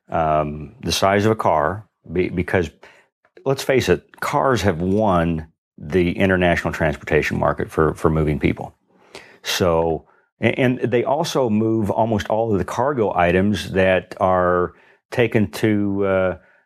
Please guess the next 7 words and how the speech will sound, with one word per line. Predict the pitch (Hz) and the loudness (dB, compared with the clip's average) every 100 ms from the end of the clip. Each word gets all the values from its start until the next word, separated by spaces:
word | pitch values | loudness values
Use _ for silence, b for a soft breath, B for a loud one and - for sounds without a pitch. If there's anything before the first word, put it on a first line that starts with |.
| b _ | b _
um, | - 90 85 85 85 82 82 82 71 | -2 0 0 0 0 -2 -4 -6 -8
the | - 87 | -4 -2
retail | 95 139 - 101 92 | 0 0 0 0 2
outlets | 92 87 98 95 - | 2 2 0 0 -2
in | - 95 | 0 2
shipping | 87 139 139 113 | 2 0 0 0
containers. | 82 76 78 80 95 | -2 -2 0 0 -2